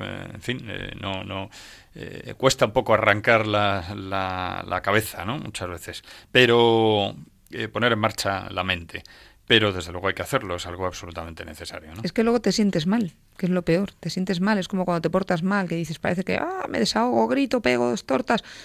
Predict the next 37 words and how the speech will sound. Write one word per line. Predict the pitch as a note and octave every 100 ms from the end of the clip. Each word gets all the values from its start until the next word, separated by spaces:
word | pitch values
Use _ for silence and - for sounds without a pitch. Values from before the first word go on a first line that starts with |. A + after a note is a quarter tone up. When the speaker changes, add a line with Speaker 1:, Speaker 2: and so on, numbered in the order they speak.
| - -
Speaker 2:
pero | E3+
¿y | F3
cómo | F#3+ F3
te | E3+
sientes | E3 D#3 D#3
luego? | E3+ C4 - _
Speaker 1:
Claro. | - F#2+ F#2+ _ _ _ - - - - -
Bueno, | G3+ G#3
pues | C#3+
precisamente | - C3+ A#3 A#3 A3 G3+
en |
esta | F#3 E3+
línea, | F3+ F3+
fíjate, | F3 E3 D#3 E3 - _ _ _
eh, | C#3 B2+ A#2+ A2+ G#2+ G#2+ - - -
hablábamos | A#2 C3+ F3 F#3
también | E3+ D#3 F3
de | D3
lo |
importante | A#2+ G#2+ G#2 C3+ C3+
que | D3
es | D#3+ - - _ _
en | B2 G#2+
verano | A2+ D3 F3+
continuar | B2 G#2+ G#2 G2
educando, | G2+ F#2+ D#3+ E3 F#2 E2+
y | F#2+ F2+ E2+ F2
lo | F2
hemos | G2 G#2
comentado | - G2+ F#2+ G#2
también | G2 G2 G2+
en | G2+
este | G2+ F#2+
reportaje | G2+ F#2+ - A#2 - G2+
que | G2+
hemos | G2 G#2 C#3+
hecho. | C#3 C#3+